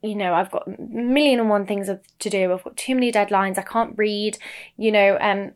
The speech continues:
I w-, managed to find ten minutes to read this, but, you know, I was making a lot of excuses and saying I didn't have time, when actually I wasn't making the time. And since I have started taking things in,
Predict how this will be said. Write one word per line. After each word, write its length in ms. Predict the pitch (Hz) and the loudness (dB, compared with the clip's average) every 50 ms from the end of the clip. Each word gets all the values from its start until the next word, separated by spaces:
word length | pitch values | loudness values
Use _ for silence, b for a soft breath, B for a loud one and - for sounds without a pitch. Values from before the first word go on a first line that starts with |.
| - - | 0 2
I 80 | 220 | 4
w-, 640 | 226 190 - - - 233 233 240 254 92 - 220 - _ _ _ _ _ - | 4 2 0 -4 -10 -16 -14 -12 -12 -12 -14 -16 -18 _ _ _ _ _ -8
managed 440 | - 247 240 226 220 214 208 208 - | -2 0 2 4 4 2 2 -2 -6
to 60 | 208 | -4
find 320 | - 214 202 202 196 196 | 2 2 4 4 4 2
ten 140 | - 220 208 | 2 2 4
minutes 260 | 208 208 185 127 - | 4 4 2 0 -2
to 100 | - 202 | -4 -2
read 180 | 185 208 208 190 | 0 0 2 4
this, 260 | 262 247 226 220 - | 4 4 4 2 -2
but, 300 | - - 220 214 - - B B B B B B B B | -2 2 2 2 2 2 B B B B B B B B
you 120 | 226 240 | -6 -2
know, 200 | 220 220 214 202 | 2 2 2 2
I 180 | - - 202 208 | 4 2 2 2
was 260 | 202 208 208 196 196 | 2 2 0 0 0
making 360 | 226 247 247 240 - 254 240 | 0 0 0 0 -2 -2 0
a 60 | 226 | 2
lot 200 | 226 220 214 - | 4 6 6 4
of 80 | 202 190 | 4 2
excuses 960 | 208 - - - - - - 262 277 294 285 - 214 190 196 190 185 185 - - - | -2 -4 -4 -8 -8 -2 0 2 2 2 0 0 2 4 4 4 2 0 -4 -6 -4
and 180 | 208 196 196 | -6 -4 -4
saying 280 | - 220 202 196 196 196 | 0 0 0 2 2 0
I 40 | 185 | 0
didn't 220 | 185 196 185 190 | 0 -2 -6 -6
have 160 | 180 180 185 | -8 -8 -10
time, 340 | - - 196 208 196 180 190 | -10 -6 -4 -4 -4 -4 -4
when 120 | 185 190 196 | -4 -4 -4
actually 260 | 208 - - 226 214 | -4 -4 0 0 2
I 40 | 202 | 2
wasn't 300 | 196 208 208 196 202 208 | 2 0 -4 -4 -6 -6
making 680 | 202 196 202 214 247 247 240 - 208 185 185 180 160 _ _ | -6 -4 -2 0 0 -2 -2 -4 -8 -8 -8 -10 -12 _ _
the 80 | - 196 | -12 -10
time. 380 | - 190 175 - - - - _ _ _ _ _ _ _ _ - B B B B B B B B B B B B - | -8 -6 -8 -8 -8 -10 -12 _ _ _ _ _ _ _ _ -20 B B B B B B B B B B B B -6
And 240 | 269 269 269 269 254 | -2 -2 0 0 -2
since 640 | - - - 311 320 370 403 381 - - - - | -2 -2 2 4 4 4 4 2 0 -2 -2 0
I 200 | - 285 285 277 | 0 2 2 2
have 640 | 277 262 - - - 285 269 269 269 277 269 - - - | 0 0 -2 -4 0 2 4 4 4 4 2 -2 -8 -8
started 460 | - - - - 226 226 - - - | -6 -2 2 4 6 6 6 2 -2
taking 400 | - - - 240 220 - 226 208 | -4 -4 -4 -6 -4 -4 -8 -4
things 260 | 196 220 214 214 202 | -2 -2 -2 -2 -2
in, 320 | - 202 185 175 175 196 | -2 -2 0 0 -2 -6